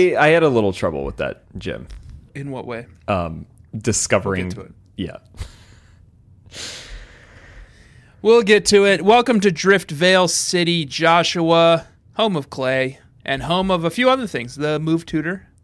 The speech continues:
Speaker 2: of Unova is here.
Speaker 1: Yes. But it's the
Speaker 2: Um,
Speaker 1: one that does the, like, starter special. And in this case, which we'll get to, because we're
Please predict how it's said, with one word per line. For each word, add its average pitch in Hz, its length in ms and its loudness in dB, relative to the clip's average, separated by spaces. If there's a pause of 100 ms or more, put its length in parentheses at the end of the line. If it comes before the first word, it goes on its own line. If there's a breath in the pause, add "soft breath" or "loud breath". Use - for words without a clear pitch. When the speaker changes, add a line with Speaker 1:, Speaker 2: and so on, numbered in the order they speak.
Speaker 2:
of 135 180 -6
Unova 135 600 -10
is - 120 -14
here. 120 280 -12 (340)
Speaker 1:
Yes. - 580 -6 (220)
But 190 140 6
it's 196 220 2
the 226 100 6
Speaker 2:
Um, 180 80 2
Speaker 1:
one 233 260 4
that 220 140 4
does 180 300 4
the, 156 200 4
like, 117 520 2 (180)
starter 135 720 4
special. 147 680 2 (420)
And 143 140 6
in 131 160 2
this 139 260 4
case, 139 600 2 (320)
which - 220 0
we'll 117 160 2
get 123 320 0
to, 85 440 -4
because 107 280 -4
we're 117 220 0